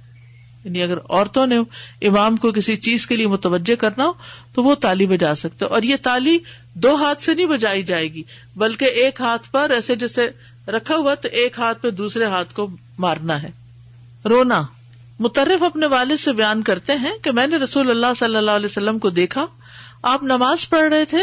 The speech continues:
اور آپ کے سینے سے رونے کی ایسی آواز آ رہی تھی جیسے کوئی چکی سی چل رہی ہو۔ تو اس سے کیا پتہ چلتا ہے کہ نماز میں رونے کی اجازت ہے۔ جمائی روکنا، یون نہ کرنا۔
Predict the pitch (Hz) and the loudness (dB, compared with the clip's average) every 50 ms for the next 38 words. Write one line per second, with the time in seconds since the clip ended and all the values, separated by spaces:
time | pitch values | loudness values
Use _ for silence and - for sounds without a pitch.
0 | 415 453 - - 370 359 - - 202 220 247 262 - - 269 226 - 254 254 254 | 0 0 0 0 0 0 0 0 0 0 0 -2 -2 -4 -6 -4 -2 -2 -2 0
1 | 277 311 302 - 302 254 226 226 240 262 277 269 - 262 247 240 247 - 320 359 | -2 -2 0 0 0 2 2 2 0 0 -2 -2 -2 0 0 0 0 2 2 2
2 | 330 277 233 214 202 202 196 190 190 175 170 170 170 170 - 170 - - - - | 2 2 2 2 2 2 2 2 2 2 2 2 0 -2 -4 -12 -14 -16 -18 -20
3 | - - - - - - 190 214 220 214 262 254 262 262 247 - 254 240 247 - | -20 -20 -20 -20 -18 -6 -2 -2 0 2 0 0 0 0 0 0 -2 -4 -2 -2
4 | 294 269 - 247 208 - 196 175 165 156 160 156 147 151 147 139 160 147 - - | -2 -2 0 -2 -2 -2 -2 -2 0 -2 -2 -4 -4 -6 -6 -8 -10 -12 -14 -16
5 | - - - - - - - - - - 202 202 - - 254 247 240 240 233 233 | -20 -20 -20 -20 -20 -20 -20 -20 -10 -8 -6 -4 -2 -2 -2 0 -2 -2 -2 -2
6 | 226 233 226 - 233 220 220 - 269 311 359 - - - - - - - - - | -2 -4 -2 -2 -2 -4 -2 -2 -4 -4 -4 -6 -10 -20 -20 -20 -20 -20 -20 -20
7 | - - - 208 202 208 202 202 208 226 233 247 247 240 285 370 381 - - - | -12 -8 -4 -2 -2 0 0 2 0 0 0 -2 -4 -6 -6 -6 -8 -12 -18 -20
8 | - - - - - - - - - - - - 202 190 190 202 208 208 220 226 | -20 -20 -20 -20 -20 -20 -20 -20 -20 -20 -18 -10 -6 -2 0 0 0 2 0 -2
9 | 214 - 277 254 214 185 175 165 160 156 143 170 170 170 - - 190 185 185 170 | -2 -4 -6 -6 -4 -2 -2 -2 -2 -2 -2 -4 -6 -6 -8 -8 -6 -6 -4 -6
10 | 143 143 151 - - - - - - - - - - - 185 175 208 220 220 220 | -6 -8 -12 -16 -20 -20 -20 -20 -20 -20 -20 -20 -18 -10 -2 0 0 2 2 2
11 | 240 262 269 240 202 185 - - 160 151 139 - - - - - - - - - | 2 2 2 2 2 0 0 -4 -6 -6 -6 -10 -14 -20 -20 -20 -20 -12 -6 -2
12 | 180 202 214 220 233 233 226 220 208 196 - 170 160 156 147 | 0 2 2 2 2 2 2 2 0 0 0 -2 -4 -4 -8